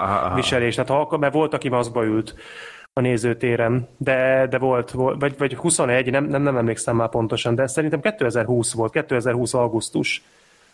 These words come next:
Speaker 2: ha jól emlékszem.
Speaker 1: Mhm, mhm, mhm. Na, ja, nem, abszolút érdekel már, hogy én is szerettem. Én nálam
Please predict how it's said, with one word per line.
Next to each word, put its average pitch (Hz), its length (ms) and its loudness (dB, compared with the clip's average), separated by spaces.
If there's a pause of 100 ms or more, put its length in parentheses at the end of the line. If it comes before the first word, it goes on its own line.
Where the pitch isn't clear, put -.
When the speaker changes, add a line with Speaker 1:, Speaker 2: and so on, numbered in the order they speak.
(180)
Speaker 2:
ha 120 80 0
jól 120 200 2
emlékszem. 147 600 0 (240)
Speaker 1:
Mhm, 98 140 -2 (160)
mhm, 95 260 0
mhm. 90 100 0 (300)
Na, 85 680 -2 (760)
ja, 123 180 2
nem, 120 160 0
abszolút 101 360 -2
érdekel 95 540 0
már, 92 180 0
hogy 98 160 2
én 95 200 2
is 90 80 -2
szerettem. 95 580 0
Én 95 120 0
nálam 104 260 2